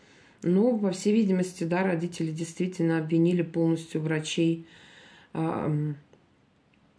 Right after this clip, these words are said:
идут какие-то повторяющиеся события и цикличность. Вообще, четвёртый роддом в городе Калининграде — это роддом, где лежат, э, мамы с патологиями. То есть, э,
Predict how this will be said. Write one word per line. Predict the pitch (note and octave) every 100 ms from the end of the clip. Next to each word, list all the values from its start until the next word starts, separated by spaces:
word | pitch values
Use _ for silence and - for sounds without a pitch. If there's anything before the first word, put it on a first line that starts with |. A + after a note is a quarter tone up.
| - - -
идут | E3 F3 F#3+
какие-то | F#3 - F#3 -
повторяющиеся | E3+ E3 F#3 F#3+ E3+ D#3+ - D#3 -
события | - E3+ E3 B3+ C#4 F3
и | -
цикличность. | E3 - G3 G3+ F#3+ - - D#3+ - - - - - - - - _
Вообще, | E3 F#3 F#3 - B3
четвёртый | C#4 - G3+ G3 G3 E3 - E3 D#3+ D#3
роддом | D#3+ D#3+ E3+ E3 F#3 D#3+
в | D#3+
городе | F3 E3 E3
Калининграде — | E3 E3+ E3 F3+ B3 G3+ E3+ D#3+ - _ - - - -
это | F#3+ F3+ F3+
роддом, | F3 E3 A3 B3+
где | F#3+ D#3+ E3+
лежат, | E3+ E3 F3+ D#3+ E3
э, | D#3+ D#3 D#3+
мамы | D#3+ F3 G#3+ A3+
с | F3
патологиями. | - E3+ F#3+ F#3+ F#3+ E3 D#3 D3+ D3+ D#3 - _ _ _ _ _ _ - - _ -
То | F3+
есть, | E3+ E3 -
э, | D#3+ D#3 D#3 D#3